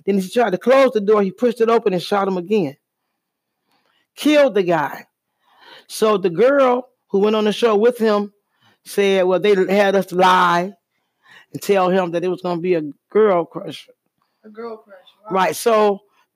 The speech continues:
Speaker 1: the producers were questioning. Some of them told the truth and said, "Well, we did kinda lie to him. We did mislead him."
Speaker 2: Like, say, 'cause they had a criminal investigation, for
Speaker 1: So,
Speaker 2: a murder
Speaker 1: yeah.
Speaker 2: investigation, right?
Speaker 1: So Jenny Jones was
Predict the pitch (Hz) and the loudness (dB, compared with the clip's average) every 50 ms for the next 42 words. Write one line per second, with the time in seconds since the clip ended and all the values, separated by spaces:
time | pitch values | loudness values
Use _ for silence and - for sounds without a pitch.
0 | _ _ _ - 175 151 - 135 - 190 156 226 269 269 226 233 202 160 170 180 | _ _ _ -10 -8 -8 -6 -6 -6 -4 0 2 2 2 2 0 -2 -2 -2 -6
1 | 175 - 208 214 208 190 - 202 196 180 160 - - 277 269 254 233 208 - 233 | -4 -2 0 0 0 0 0 -2 -2 -2 -2 0 0 0 2 2 0 0 0 0
2 | 226 220 208 - - 240 247 - - 165 - 202 190 196 202 202 202 226 202 196 | 2 0 0 -2 -2 -4 -4 -4 -6 -6 -4 -4 -2 -2 -2 -2 -2 -2 -2 0
3 | 240 233 208 226 208 196 185 175 170 170 190 196 196 185 165 170 - 165 165 165 | 2 2 2 2 0 0 2 2 2 4 4 4 2 2 0 -2 -6 -6 -6 -6
4 | 175 190 190 185 226 220 190 180 196 180 147 196 208 214 202 165 165 160 170 - | -6 -6 -4 -2 0 0 0 0 -2 -2 0 0 0 0 0 0 -2 -2 -4 -6
5 | - 240 - _ 277 269 262 262 262 - 269 262 262 262 277 254 233 226 - 311 | -8 -10 -12 _ -12 -10 -10 -12 -14 -14 -14 -12 -12 -12 -12 -12 -14 -16 -16 -14
6 | 302 285 277 254 240 240 247 247 247 247 240 254 269 294 285 - 240 220 - 208 | -14 -12 -12 -12 -12 -14 -14 -14 -16 -20 -18 -16 -16 -16 -16 -18 -18 -10 -4 -2
7 | 185 180 175 - 220 233 - - - - - 240 233 - 240 - - - - 277 | -2 -2 -2 -4 -6 -6 -4 -4 -4 -4 -4 -4 -6 -6 -4 -6 -6 -6 -6 -8
8 | 294 - - - - - - 185 180 165 135 - 247 254 240 185 196 247 285 294 | -8 -10 -14 -16 -16 -10 -6 -4 -4 -2 -2 0 0 0 0 0 0 0 2 2
9 | 277 262 226 - 214 240 254 247 226 - - | 0 0 0 -2 -2 0 0 0 0 -2 -6